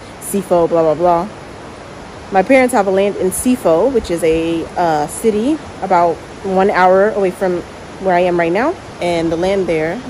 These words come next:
it's called Black Acres of the Gambia. And there it's gonna be, like, a resort for re-, repatriates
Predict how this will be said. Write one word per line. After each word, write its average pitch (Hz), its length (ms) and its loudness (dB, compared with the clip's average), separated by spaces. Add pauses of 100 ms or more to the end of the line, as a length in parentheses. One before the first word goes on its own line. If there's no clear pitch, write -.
(260)
it's 185 120 -6
called 180 240 -4
Black 170 200 0
Acres 170 260 -4
of 151 80 -4
the 185 60 -6
Gambia. 269 500 0 (320)
And 175 180 0
there 202 220 6
it's - 140 2
gonna 180 160 0
be, 175 100 -2
like, 151 140 -4
a 156 60 -4
resort 185 440 0
for 165 540 0 (120)
re-, 185 360 -2
repatriates 214 840 -4